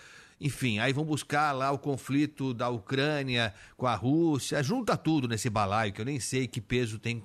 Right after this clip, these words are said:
cada uma dessas coisas. Ajudar não ajudam. Com certeza não ajudam. Mas, mas seguramente pra se chegar a uma decisão tão dramática, tão, tão drástica como essa, é algo que já vem de longa data. Já vem de longa data.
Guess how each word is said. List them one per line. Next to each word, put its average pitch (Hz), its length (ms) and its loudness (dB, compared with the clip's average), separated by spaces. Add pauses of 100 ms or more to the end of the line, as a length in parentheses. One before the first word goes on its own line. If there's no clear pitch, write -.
cada 123 240 0
uma 117 140 -2
dessas 117 260 -4
coisas. 92 340 -6 (220)
Ajudar 147 500 0
não 240 100 0
ajudam. 120 500 0 (200)
Com 127 140 -2
certeza 131 360 -2
não 175 100 -2
ajudam. 104 420 -2 (320)
Mas, 180 280 -2
mas 202 260 0
seguramente 160 760 0
pra 147 180 -2
se 151 200 -4
chegar 143 360 0
a 139 40 2
uma 127 180 -4
decisão 123 500 -4
tão 220 220 -6
dramática, 117 840 -2 (440)
tão, 180 300 0
tão 165 200 -2
drástica 127 540 0
como 110 260 -4
essa, 135 400 -2 (200)
é - 60 0
algo 226 180 0
que 190 100 -6
já 196 80 2
vem 160 160 0
de 151 80 -4
longa 151 280 0
data. 98 540 -4
Já 123 140 -2
vem 123 140 -2
de 113 80 -6
longa 131 240 -2
data. 95 420 -8